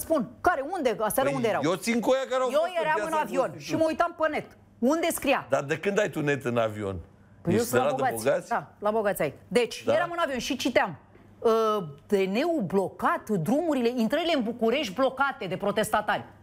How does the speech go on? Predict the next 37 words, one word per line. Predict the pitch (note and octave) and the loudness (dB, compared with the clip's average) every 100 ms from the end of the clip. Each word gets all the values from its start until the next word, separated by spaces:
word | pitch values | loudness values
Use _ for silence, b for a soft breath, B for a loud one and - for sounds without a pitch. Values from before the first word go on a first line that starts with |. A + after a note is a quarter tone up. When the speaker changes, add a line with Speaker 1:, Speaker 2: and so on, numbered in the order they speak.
| - | -20
Speaker 1:
Am | - A#3 A#3 | 0 2 4
venit, | A#3 A3+ C#4+ | 2 2 0
am | C4 A#3 | 0 0
intrat, | G#3+ A3 A#3+ | -2 0 0
nu | A#3 | 2
era | A#3 | 2
nicio | A#3+ B3 | 0 0
mașină | B3 A3+ - A3 | 0 0 -2 0
nicăieri, | G3+ G3+ F#3+ D3 F#3 | 0 2 0 2 2
am | A#3 G#3 | 2 0
mers | A#3 - | -2 0
peste | B3+ A#3+ | -2 0
tot, | A3 G#3+ | 0 2
nu | |
era | A3+ | 2
nicio | A#3 A3+ | 2 0
mașină | G3+ - G3+ | 0 -2 -2
nicăieri, | F3+ D#3+ A3 C#4+ B B | 0 2 0 0 B B
am | A#3+ B3 | -2 2
căutat | A#3+ A#3+ C4+ | 2 0 0
Speaker 2:
Păi | - | 0
Speaker 1:
pancarta, | D3+ D3+ | 2 2
Speaker 2:
intrările, | G#3 A#3+ G3 | 2 0 0
Speaker 1:
nu | |
era | D#3 | -2
Speaker 2:
ai | D3 | -2
intrat | C#3 D#3+ | -2 0
Speaker 1:
nicăieri. | D#3+ D#3 | 0 0
Speaker 2:
tu | |
pe | E3+ | 2
la | D3+ | 0
afumați? | - A#2+ D3+ F#3 - - - - - | -2 -2 0 0 -4 -20 -20 -20 -10
Speaker 1:
Păi | - | -2
doar | E3 G3+ | 2 2
acolo | A3 G#3+ C#3 | 2 0 -2
e | A#2+ - - - | -4 -10 -20 -4
baza. | D#3 C#3 A#2+ | 0 0 -2